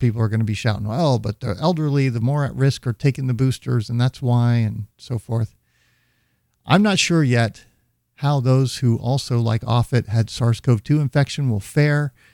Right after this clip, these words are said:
and I will, of course, hope for everyone, injected or not, does well this winter. I suspect many will not,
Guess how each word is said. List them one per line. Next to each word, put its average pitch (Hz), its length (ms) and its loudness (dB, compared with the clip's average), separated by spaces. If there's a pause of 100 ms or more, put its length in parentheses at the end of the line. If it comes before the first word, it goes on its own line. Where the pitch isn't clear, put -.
(140)
and 120 120 2
I 139 80 4
will, 135 120 2
of 113 100 -2
course, 131 280 2
hope 147 200 2
for - 160 -2
everyone, 120 480 2
injected 117 500 0
or 113 160 2
not, 107 280 0
does 110 200 2
well 107 420 0
this 113 260 -2
winter. 131 500 2 (340)
I 123 160 2
suspect - 680 -4 (120)
many 113 540 2
will 113 220 0
not, - 480 -4